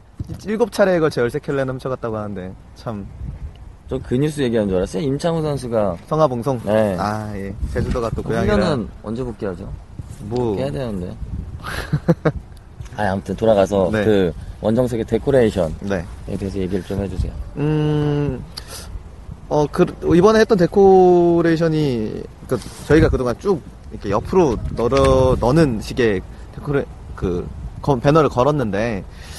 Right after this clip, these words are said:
Speaker 1: 그렇게 하면 이제 개개인의 배너나 내용이나 이런 건 보이겠지만, 어떤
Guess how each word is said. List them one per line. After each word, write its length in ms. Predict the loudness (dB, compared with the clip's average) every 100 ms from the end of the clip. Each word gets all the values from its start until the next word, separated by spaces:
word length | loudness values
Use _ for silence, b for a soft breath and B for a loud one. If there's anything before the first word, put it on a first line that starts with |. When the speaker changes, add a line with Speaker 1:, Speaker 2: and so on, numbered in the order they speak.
| B B B -6
Speaker 1:
그렇게 220 | 0 4
하면 340 | 6 6 4 -2 0
이제 140 | 0
개개인의 400 | 4 6 6 4
배너나 400 | 4 4 4 4
내용이나 480 | 4 6 6 4 2
이런 140 | 0 0
건 100 | 0
보이겠지만, 680 | 0 0 0 -2 0 0 -2
어떤 340 | 0 0 -2